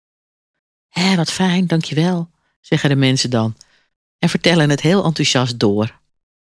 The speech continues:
En waarom zou je daarmee bezig moeten zijn? Nou, vernieuwing houdt je gezond. Net als je lichaam elke dag nieuwe cellen aanmaakt, geldt dat ook voor een organisatie, bedrijf of land.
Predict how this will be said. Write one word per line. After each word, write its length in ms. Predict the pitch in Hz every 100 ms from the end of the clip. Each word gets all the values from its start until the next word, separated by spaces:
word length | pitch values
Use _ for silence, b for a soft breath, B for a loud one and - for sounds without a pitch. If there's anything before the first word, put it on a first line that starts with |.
| _ _ _ _ _ _ _ _ -
En 120 | 226
waarom 260 | 233 220
zou 200 | 185 202
je 100 | 208
daarmee 320 | 202 196 190 165
bezig 440 | 196 277 - 220
moeten 220 | 165 147
zijn? 320 | 135 104 92 - B B B B B -
Nou, 260 | 247 147 - B B B
vernieuwing 520 | - 254 247 190 160
houdt 260 | 147 143 -
je 80 |
gezond. 640 | 123 135 190 285 - - _ _ _ _ _ -
Net 180 | 254 220
als 140 | 175
je 80 | 135
lichaam 500 | 175 208 247 226 196 -
elke 300 | 226 240 208
dag 260 | 196 185
nieuwe 260 | 180 190 175
cellen 340 | - 185 214
aanmaakt, 680 | 220 226 208 190 175 - - _ _
geldt 260 | - 214
dat 140 | 175 -
ook 140 | 196
voor 180 | - 143
een 120 | 135
organisatie, 840 | 143 135 135 123 117 160 - 214 220
bedrijf 680 | 147 131 123 - 202 - - 196
of 160 | 156 127
land. 500 | 123 131 214 -